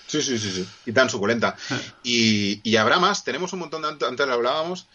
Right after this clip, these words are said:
Speaker 1: tenemos un montonaco de libros. Hemos leído muchísimo.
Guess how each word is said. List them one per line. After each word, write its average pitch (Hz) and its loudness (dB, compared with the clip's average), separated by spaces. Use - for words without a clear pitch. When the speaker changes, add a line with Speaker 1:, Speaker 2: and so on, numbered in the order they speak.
Speaker 1:
tenemos 113 -6
un 156 -8
montonaco 131 0
de 113 6
libros. 135 -2
Hemos 117 -4
leído 135 0
muchísimo. 160 -2